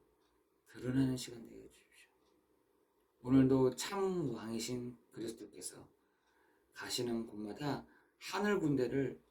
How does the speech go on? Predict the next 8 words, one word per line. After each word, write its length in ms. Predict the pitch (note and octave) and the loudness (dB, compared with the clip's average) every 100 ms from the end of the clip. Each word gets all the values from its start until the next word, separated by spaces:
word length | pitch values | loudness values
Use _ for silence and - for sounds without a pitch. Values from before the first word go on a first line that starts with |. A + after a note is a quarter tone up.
| _ | _
동원하여 380 | A2 G#2+ G2 F#2+ | -18 -16 -14 -16
주옵소서. 460 | - - - - _ _ _ _ _ _ _ _ _ _ | -20 -20 -20 -20 _ _ _ _ _ _ _ _ _ _
가는 340 | - D3 F3 | 0 4 6
곳마다 600 | F3+ F3 D#3+ D3+ D3 C#3 | 8 8 6 4 4 2
참 340 | - - G#3 G3+ | 0 0 4 4
선지자 380 | G3+ A3 G3+ F#3 | 2 4 8 10
되시는 500 | D#3 D3+ D3+ D3 D3 | 8 4 2 0 4
그리스도께서 880 | B2+ B2+ B2+ - A#2+ F#3 D#3+ - | 4 4 -2 -6 -4 -2 -2 -2